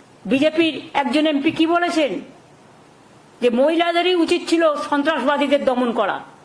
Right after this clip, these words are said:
মহিলারা করতে পারেনি, তারা ইজ্জত নষ্ট করেছে বা এই ধরনের কিছু একটা বলেছে, সম্মান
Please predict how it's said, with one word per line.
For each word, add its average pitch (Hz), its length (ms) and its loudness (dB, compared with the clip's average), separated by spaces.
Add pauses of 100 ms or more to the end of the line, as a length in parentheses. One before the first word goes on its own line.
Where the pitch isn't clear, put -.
(420)
মহিলারা 294 380 2
করতে 285 320 0
পারেনি, 269 380 0 (840)
তারা 277 160 0
ইজ্জত 285 360 0 (100)
নষ্ট 262 220 -6
করেছে 302 280 0
বা 262 120 0
এই 262 80 2
ধরনের 262 300 0
কিছু 262 140 -2
একটা 254 180 -2
বলেছে, 214 320 -2
সম্মান 226 280 -2